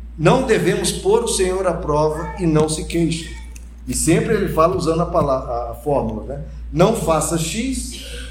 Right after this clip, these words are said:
porque senão, como eles fizeram, porque senão vem a consequência Y. Não faça como eles fizeram.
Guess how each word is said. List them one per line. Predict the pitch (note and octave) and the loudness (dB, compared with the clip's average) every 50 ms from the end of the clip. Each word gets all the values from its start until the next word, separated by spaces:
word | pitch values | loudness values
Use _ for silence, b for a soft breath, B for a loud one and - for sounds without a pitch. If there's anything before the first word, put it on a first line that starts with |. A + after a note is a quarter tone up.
| B B | B B
porque | E3+ E3 E3 F#3 F3+ | -2 0 4 4 4
senão, | E3 D#3+ G3 G3 F3+ E3+ E3 D3+ C3+ - - - | 4 4 2 2 2 4 2 2 2 -2 -2 2
como | D3+ F3 A3+ A#3+ A3 F#3 | 4 4 4 4 4 2
eles | F3 E3+ D3 - - | 2 2 0 -2 -2
fizeram, | - F3 E3 B2+ C3 D3 D3+ D#3+ E3+ E3 F3+ F#3 F3 - | -2 -2 -2 0 0 0 2 2 2 0 -2 -4 -6 -10
porque | - - - F3+ | -12 -8 -6 -6
senão | E3+ - F3 E3 D#3+ D#3 D#3 C#3+ | -4 -4 -4 -2 -2 -2 -4 -4
vem | D3+ D3+ | -6 -6
a | D3+ D3+ | -6 -6
consequência | D3+ D3+ D3 - D3 D3 C#3+ C3+ B2+ B2+ B2 - - | -8 -8 -8 -8 -8 -8 -8 -8 -8 -6 -6 -6 -6
Y. | B2+ A2+ A2 A2+ - - - - - - - - - - - - - - - - - | -8 -8 -10 -10 -12 -12 -12 -12 -12 -12 -14 -14 -14 -14 -16 -16 -16 -16 -14 -6 0
Não | C#3 E3+ - - - | 2 2 2 2 0
faça | - D3+ D3+ D#3 D3+ D#3 E3 D#3 | 2 4 4 4 2 0 -2 -4
como | D#3 D#3 D3 C#3+ C#3+ | -4 -4 -4 -2 -2
eles | D3 C#3 - - | -2 -2 -2 -4
fizeram. | - E3 D#3 C#3+ C#3+ C3 B2 A2 - - | -4 -4 -4 -2 -2 -2 -2 -2 -4 -8